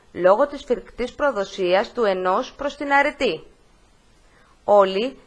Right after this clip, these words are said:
έχουν γυρίσει την πλάτη τους στο Στάθη, με αποτέλεσμα εκείνος να λυγίζει. Πάνω σε ένα καυγά που θα έχει ξανά με το γιο του, θα του τονίσει πως κάνει υπομονή μέχρι το χειρουργείο. Ο Στάθης,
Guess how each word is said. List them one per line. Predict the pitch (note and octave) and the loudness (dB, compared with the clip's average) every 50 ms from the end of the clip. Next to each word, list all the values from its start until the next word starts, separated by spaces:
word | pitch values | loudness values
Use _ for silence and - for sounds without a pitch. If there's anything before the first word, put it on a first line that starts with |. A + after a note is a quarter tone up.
| _ _ | _ _
έχουν | - F#3+ G#3+ - D#4 D4+ | 0 0 0 0 -2 -6
γυρίσει | C#4 A#3 A#3+ A3+ A3 B3 B3 - D#4 | -4 -4 -4 -4 -4 -6 -8 -10 -10
την | C4 - A3 | -10 -10 -4
πλάτη | G3+ A#3+ C4 C#4+ C#4 C4+ A3 | 2 4 4 4 4 0 -6
τους | - G#3+ | -14 -14
στο | - - G#3 | -14 -12 -14
Στάθη, | G3 - - G#3+ F#3+ F3+ F3 - - F#3+ A#3+ C4+ - _ _ _ _ | -12 -4 0 2 2 2 2 -2 -6 -10 -10 -10 -14 _ _ _ _
με | - - F3+ F#3+ | -18 -8 -4 -4
αποτέλεσμα | F3+ E3 - E3+ E3 - F3+ F3+ G#3 C4 D4+ D4 D#4 D4+ | -2 -2 -2 -4 -2 2 2 4 4 2 0 0 -2 -2
εκείνος | C4 A3+ A3+ A3+ - G3+ G3 G3+ A3+ B3+ | -2 -2 -2 -4 -4 -4 -4 -2 -4 -2
να | B3 C4+ B3+ | 0 0 0
λυγίζει. | B3+ B3+ C4 A3+ A#3 C#4+ B3+ G#3+ E3+ D#3 D#3 D#3+ - - - _ _ _ _ _ _ _ _ _ _ _ _ _ _ _ _ _ _ _ _ _ | 0 0 -2 -4 -4 -4 -4 -4 -6 -8 -12 -14 -16 -18 -20 _ _ _ _ _ _ _ _ _ _ _ _ _ _ _ _ _ _ _ _ _
Πάνω | - F#3 F#3 G3 A#3+ | 2 2 2 2 2
σε | B3+ - C#4+ | -2 -2 -2
ένα | B3+ B3 C#4+ D#4+ | -2 0 0 0
καυγά | - - - G3 G3 A3+ B3+ | 0 0 -2 0 0 0 0
που | B3 D4 D4 | 0 -4 -8
θα | - B3+ G3+ | -4 -2 0
έχει | F#3 A3 - C#4 | 0 0 -2 -6
ξανά | B3+ - - G#3+ F3+ F3+ F#3 G#3+ | -12 -8 -6 -4 -2 0 0 0
με | B3 C4+ | -2 -2
το | C4 C4 | -2 -2
γιο | A3+ G3 F3+ G3+ F#3 F3 | -2 0 2 2 2 2
του, | E3+ - F3 G#3 A3+ - - - - - - | 2 -2 -6 -8 -8 -12 -18 -20 -20 -20 -10
θα | - - G#3 G3 | -4 -2 -2 -2
του | - F#3+ | -2 -4
τονίσει | - G3+ F#3+ F#3 G3 F#3 F3+ F3+ - F#3+ G#3 A#3 A3 - - _ _ | -4 -2 -2 -2 -2 -4 -6 -6 -6 -8 -8 -8 -10 -14 -20 _ _
πως | - F3+ F3 - | -8 -8 -8 -4
κάνει | - - G3 F#3+ A3+ C#4 | 0 2 2 4 2 0
υπομονή | D4+ - C#4+ B3+ A3 F#3+ F3+ F#3+ G3 G#3 | -2 -2 -2 -2 0 -2 -4 -4 -4 -4
μέχρι | A3+ C4 C4+ - - | -4 -4 -4 -6 -6
το | - A3 | -8 -8
χειρουργείο. | - - D#4 C#4+ C#4 C#4+ - C4 C#4+ D#4 C4+ F#3 D3 D3+ - - _ _ _ _ _ _ _ _ _ _ _ _ _ - - _ _ _ _ _ | -6 -6 -6 -4 -4 -6 -6 -6 -4 -2 0 0 0 -2 -4 -12 _ _ _ _ _ _ _ _ _ _ _ _ _ -20 -20 _ _ _ _ _
Ο | - F#3+ | -8 -8
Στάθης, | - - - G#3+ F#3+ F3+ F3+ - F#3+ G#3 B3+ - - | -8 -2 4 4 4 4 4 2 -4 -6 -6 -6 -10